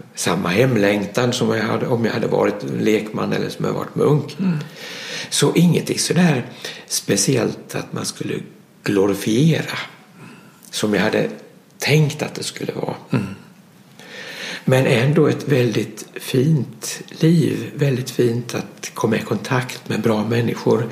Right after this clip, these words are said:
Speaker 2: Mm.
Speaker 1: leva i närheten och leva ett väldigt enkelt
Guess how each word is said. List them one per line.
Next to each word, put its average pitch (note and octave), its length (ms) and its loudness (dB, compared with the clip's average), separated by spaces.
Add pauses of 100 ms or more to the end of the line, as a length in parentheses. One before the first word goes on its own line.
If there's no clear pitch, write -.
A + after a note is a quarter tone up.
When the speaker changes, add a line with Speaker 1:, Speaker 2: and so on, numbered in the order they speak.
(100)
Speaker 2:
Mm. A#2+ 140 0
Speaker 1:
leva A2 260 4
i G#2 40 0
närheten A2+ 680 -2 (380)
och C3+ 100 6
leva A#2+ 240 4
ett G#2+ 120 0
väldigt A2+ 240 2
enkelt - 920 0